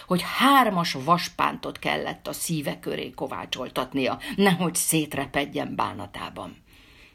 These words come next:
A hintó előállt, a hűséges Henrik besegítette az ifjú párt, aztán visszakapaszkodott a hágcsóra, onnét tekingetett széjjel a vidéken, és közben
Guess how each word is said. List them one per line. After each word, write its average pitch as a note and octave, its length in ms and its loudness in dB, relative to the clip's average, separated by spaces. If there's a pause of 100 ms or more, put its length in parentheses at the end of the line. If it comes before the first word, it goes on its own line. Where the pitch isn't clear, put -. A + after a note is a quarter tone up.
A D#3+ 80 4
hintó G#3+ 460 4
előállt, F3+ 640 2
a C#3+ 60 0
hűséges B2+ 560 0
Henrik C3 420 0 (160)
besegítette C#3+ 880 0
az C#3 100 -8
ifjú D#3+ 420 -2
párt, C#3+ 440 -2 (360)
aztán A#3 300 2
visszakapaszkodott - 1040 -2
a D#3 40 -8 (140)
hágcsóra, - 640 -4 (220)
onnét E3+ 520 6
tekingetett C#3 680 -4
széjjel D3+ 540 2
a C3+ 60 -8
vidéken, D3 560 -4
és C3+ 120 -4
közben F3+ 500 0